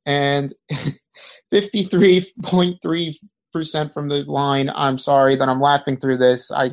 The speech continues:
just can't imagine ha-, watching this n-, nonsense game in and game out. And then you have Mark Gasparini, twelve points even per game, and I'm assuming he's their leading rebounder with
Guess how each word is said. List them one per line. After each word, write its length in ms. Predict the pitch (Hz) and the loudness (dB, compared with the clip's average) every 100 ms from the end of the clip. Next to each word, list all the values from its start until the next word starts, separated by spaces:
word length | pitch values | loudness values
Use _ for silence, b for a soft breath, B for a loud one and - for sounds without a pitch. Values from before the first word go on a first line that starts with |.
| - | -6
just 260 | 135 - - | -10 -10 -6
can't 240 | 151 147 - _ _ _ _ _ _ _ - | -2 -2 -4 _ _ _ _ _ _ _ -4
imagine 600 | 147 139 135 139 127 135 _ _ | 0 2 2 0 -4 -6 _ _
ha-, 340 | - - - 143 | -16 -6 -4 -4
watching 560 | 156 143 147 143 139 123 | -2 2 4 2 -4 -6
this 320 | 120 - - _ - _ _ 131 | -8 -10 -20 _ -20 _ _ -16
n-, 140 | 131 | -12
nonsense 540 | 135 131 123 127 120 - | -2 -2 -2 -4 -4 -4
game 260 | 139 131 | -2 -2
in 80 | 131 | -2
and 100 | 139 | -4
game 220 | 143 143 | -6 -4
out. 220 | 139 139 - | -6 -6 -4
And 200 | 156 151 | 0 2
then 340 | 160 151 151 - _ _ | 2 0 -2 -4 _ _
you 160 | 160 156 | -2 2
have 180 | 147 139 | 2 2
Mark 420 | 143 151 160 - 160 | 2 2 0 -6 -6
Gasparini, 840 | 143 143 - 139 147 151 160 156 - _ | -2 -2 -2 -4 -2 -2 -4 -6 -10 _
twelve 280 | - 185 185 | 0 2 2
points 280 | 190 175 170 | 2 2 0
even 420 | 160 165 160 160 | -2 -2 0 -2
per 140 | 165 | -4
game, 380 | 151 151 147 147 - - | -4 -2 -2 -6 -8 -6
and 260 | 139 135 | -2 -2
I'm 240 | 135 135 135 | -2 -4 -4
assuming 420 | 127 165 165 151 | -4 -4 -2 -2
he's 200 | 143 131 | -4 -4
their 160 | 139 135 | -4 0
leading 240 | 135 131 | 0 0
rebounder 560 | 131 127 127 123 123 123 | -2 0 0 0 0 0
with 260 | 120 117 | -2 -4